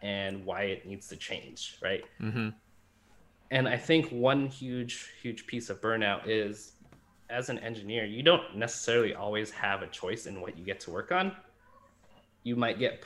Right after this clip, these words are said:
Speaker 1: uh, put on a different feature,
Speaker 2: Yeah.
Speaker 1: you might get put on a different team, you might get pulled off for some other random responsibility role that you might have. And whatever it is that you worked on previously that you know
Speaker 2: Yeah.
Speaker 1: needs to change and how to change it,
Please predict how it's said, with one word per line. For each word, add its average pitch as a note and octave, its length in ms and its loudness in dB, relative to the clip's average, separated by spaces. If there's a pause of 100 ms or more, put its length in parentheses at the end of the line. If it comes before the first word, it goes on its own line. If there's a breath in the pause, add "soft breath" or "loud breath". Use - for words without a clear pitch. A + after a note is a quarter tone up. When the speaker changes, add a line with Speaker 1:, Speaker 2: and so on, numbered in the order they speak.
(160)
Speaker 1:
uh, G2+ 260 4
put B2 200 2
on G#2 160 2
a E2 40 -10
different - 300 -14
feature, E3+ 440 0
Speaker 2:
Yeah. C#3+ 60 2
Speaker 1:
you B2+ 60 -4
might G#2+ 180 -2
get G2 180 2
put A#2 120 2
on G2+ 100 4
a F#2 40 -6
different - 360 -8
team, D3 440 4
you A#2 60 2
might G#2 200 0
get G#2 180 0
pulled G2+ 240 0
off G2 320 2
for F#2+ 380 0 (260 loud breath)
some G#2+ 400 0 (300)
other A#2 240 6
random A2 640 0 (300)
responsibility B2+ 840 2
role A#2+ 380 6
that G2+ 140 0
you A2+ 80 -8
might A#2+ 180 -6
have. C3 440 -2 (240)
And B2 640 0 (920)
whatever D3+ 460 6
it D#3 80 6
is E3 200 4
that D#3+ 120 4
you D#3 100 -2
worked E3 220 2
on E3+ 240 8
previously G#3+ 500 4
that C3+ 160 -2
you B2 120 -6
know C3+ 360 0
Speaker 2:
Yeah. E3 120 -10
Speaker 1:
needs E3 200 -4
to D#3 60 -14
change F3+ 360 -6
and A2 80 -8
how C#3 180 -2
to E3 80 -2
change G3 260 -2
it, A3+ 120 -2